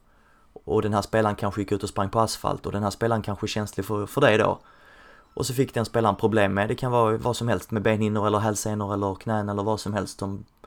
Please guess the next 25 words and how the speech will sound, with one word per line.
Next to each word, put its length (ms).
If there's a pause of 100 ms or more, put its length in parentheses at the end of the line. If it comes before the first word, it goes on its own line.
(320)
som 240
det 80
blev 380 (100)
för 100
den 120
spelaren. 360
Och 60
det 80
är, 180 (360)
det 120
är 40
sånt 180
där 120
man 260
får 140
lära 220
sig, 160
att 80
man 120
får 140
försöka 640 (340)
lära 160
känna 220
spelarna 480
och 380